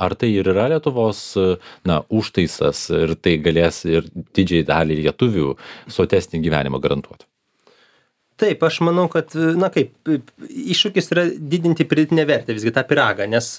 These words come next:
Speaker 2: kad ir kiek jį beperskirstum-, bet be, be, be, perskirstytume, vis tiek tas potencialas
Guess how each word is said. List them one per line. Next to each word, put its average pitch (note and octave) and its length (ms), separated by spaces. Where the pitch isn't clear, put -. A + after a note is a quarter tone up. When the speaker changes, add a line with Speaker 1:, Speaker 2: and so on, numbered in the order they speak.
Speaker 2:
kad C3+ 160
ir C3+ 80
kiek E3 240
jį D3+ 120
beperskirstum-, F3 800
bet D#3+ 160
be, F3 100
be, E3+ 160
be, E3 120
perskirstytume, F3+ 960
vis D3 160
tiek F3 240
tas - 240
potencialas D3+ 640